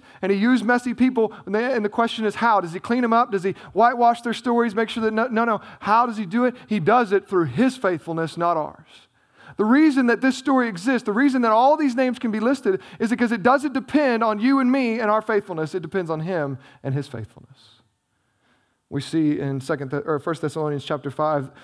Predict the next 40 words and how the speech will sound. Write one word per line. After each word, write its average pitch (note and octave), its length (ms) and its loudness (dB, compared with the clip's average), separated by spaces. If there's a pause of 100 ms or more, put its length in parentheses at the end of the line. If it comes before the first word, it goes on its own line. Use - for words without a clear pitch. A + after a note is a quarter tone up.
(160)
uh, - 100 -2
he's E3+ 480 -4
wrapping E3 380 0
up E3+ 120 -6
the D#3+ 100 -8
book, C#3+ 280 -4
and, C3+ 140 -6 (320)
and D3 120 -8
Paul F3 280 0
encourages E3+ 420 -2
the C#3+ 80 -10
people D3 240 -6
this D3+ 160 -4
way. C#3+ 80 -2
He C#3 60 -2
says, C#3 180 -6
"Now E3 160 0
may F3 140 -4
the E3+ 100 -2
God F3+ 300 2
of - 120 -6
peace D#3 400 -8
himself - 720 -10 (1200)
sanctify C3 520 -6
you A2+ 180 -8
completely." C3 500 -12 (220)
What E3 220 0
he's G3 100 -4
saying A3 300 0
here F#3+ 180 -4 (180)
is, F#3 160 0 (180)
"May, F#3+ 180 -4 (120)
may F#3+ 80 2
God A#3 520 4
himself A3 840 -2 (1200)
do F3+ 140 -2
this F3 200 -4
work D#3+ 220 -4
in C#3+ 80 -8
you." C3 200 -10